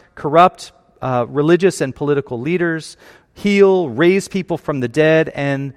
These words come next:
die and be raised himself.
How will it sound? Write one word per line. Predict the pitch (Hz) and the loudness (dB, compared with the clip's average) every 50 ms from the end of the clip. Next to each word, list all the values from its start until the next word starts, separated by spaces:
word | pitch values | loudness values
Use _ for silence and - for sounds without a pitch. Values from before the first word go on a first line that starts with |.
| _ _ _ _ _ | _ _ _ _ _
die | - 180 165 175 175 180 | 0 2 4 4 4 2
and | 185 170 147 143 143 | 0 -2 -4 -6 -6
be | 131 135 123 | -6 -8 -6
raised | 107 135 135 139 143 151 139 - - | -4 -2 -2 -2 -2 -4 -6 -10 -12
himself. | - 151 135 - - - 147 117 92 80 - - - - - | -12 -12 -12 -10 -8 -4 -4 -4 -4 -4 -8 -12 -20 -20 -20